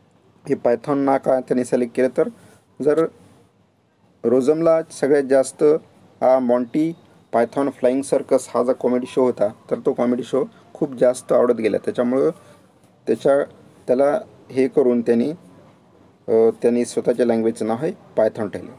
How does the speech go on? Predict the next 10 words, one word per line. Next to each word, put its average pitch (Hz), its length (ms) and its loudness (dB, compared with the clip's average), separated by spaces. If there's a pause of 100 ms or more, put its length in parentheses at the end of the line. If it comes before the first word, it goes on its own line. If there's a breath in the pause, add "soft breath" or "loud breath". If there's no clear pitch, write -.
(100)
पण 127 80 -2
actually 143 340 -4
जर 151 100 2 (100)
Python 135 280 0
बघायला 143 280 0
गेलं 139 240 0
तर 131 100 -2 (100)
Python 127 340 0
हे 143 260 -4 (140)
एक 139 260 -2